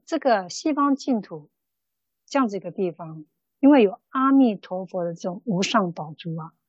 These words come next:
它是无量功德所成就的这种宝珠啊。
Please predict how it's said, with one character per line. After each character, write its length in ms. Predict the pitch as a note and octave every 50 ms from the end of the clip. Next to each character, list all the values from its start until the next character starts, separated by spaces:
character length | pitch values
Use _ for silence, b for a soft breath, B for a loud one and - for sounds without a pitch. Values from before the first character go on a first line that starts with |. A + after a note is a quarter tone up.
| _ _ _
它 140 | - - A3+
是 100 | A3 B3+
无 220 | C4 B3+ F#3 G3+
量 200 | A3 C#4 C#4 A#3
功 220 | - A#3 A3+ A3+ G3
德 140 | F#3+ E3+ D#3+
所 240 | - - E3+ D#3 - -
成 260 | - - G3 G#3 A3
就 120 | D4 D4 B3+
的 40 |
这 100 | G3 G#3
种 140 | G#3 F#3 F3
宝 160 | E3 E3+ D#3+ D3+ -
珠 180 | - E3+ D#3+
啊。 100 | D#3 D#3+